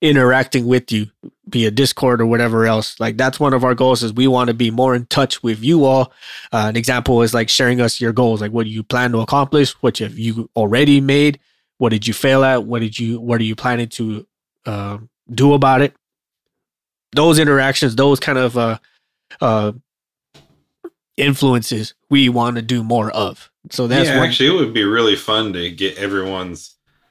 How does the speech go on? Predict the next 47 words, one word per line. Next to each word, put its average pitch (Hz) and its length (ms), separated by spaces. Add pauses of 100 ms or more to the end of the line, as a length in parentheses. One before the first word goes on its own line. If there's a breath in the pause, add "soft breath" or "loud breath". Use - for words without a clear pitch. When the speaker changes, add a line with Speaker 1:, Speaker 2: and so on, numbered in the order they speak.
(160)
Speaker 2:
uh, 92 300
what 92 220
they 95 100
kinda 92 300
have 95 260
for 101 80
their 90 220
own 98 300
goals 95 400
for 82 140
twenty 92 360
twenty-three. 95 760 (400)
Uh, 95 600 (120)
I, 107 60
if 101 140
everybody 107 540
would 92 220
be, 95 360 (380)
you 92 80
know, 82 160 (200)
you 98 140
know, 82 180 (300)
if - 100
they'd 104 200
be 98 160
interested 104 400
in 92 160
it, - 60 (320 loud breath)
shoot 135 260
us 147 180
your 113 140
goals, 104 440
and 95 100
then 92 200
we 107 120
can, 107 240
uh, 92 220
we'll 107 140
do 131 160
an 104 80
episode 107 480
on 87 160
that, 104 240
and 92 80
we'll 92 100
talk 104 300
about 95 420